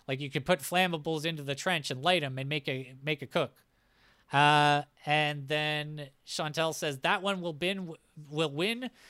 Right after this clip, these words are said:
based on usefulness in the field and the Kenku's hoarding canteens. It seems like an item that would get many votes." So we, uh, went ahead with that.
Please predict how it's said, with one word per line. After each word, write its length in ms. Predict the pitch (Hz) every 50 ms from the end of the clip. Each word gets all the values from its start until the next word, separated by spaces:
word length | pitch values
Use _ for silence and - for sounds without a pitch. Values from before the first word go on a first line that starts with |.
| - _ -
based 240 | 175 190 180 -
on 180 | 185 175 160 156
usefulness 540 | 170 233 233 - - 220 208 208 214 190 -
in 60 | 196
the 60 | 175 156
field 340 | - - 196 220 220 196
and 100 | 175 156
the 60 | 147 143
Kenku's 440 | - - 202 196 - 202 180 151
hoarding 360 | - - 180 202 196 190 180 165
canteens. 640 | - - 180 175 165 - - 185 190 185 170 156
It 100 | 147 -
seems 260 | - 185 175 170 156
like 160 | 175 165 151
an 120 | 160 151 143 -
item 260 | 165 175 175 170 160
that 140 | 160 151 151
would 160 | 151 147 135
get 200 | 175 170 - -
many 240 | 151 170 180 175 165
votes." 580 | 139 165 202 190 143 - - - - - - _ _ _ _ - - _ _ _ _
So 200 | - - 135 131
we, 280 | 131 131 131 131 131
uh, 360 | 131 131 131 131 131 131 127 131
went 260 | 135 147 160 165 156
ahead 160 | 151 170 160
with 120 | 147 139 139
that. 260 | 151 160 180 175 160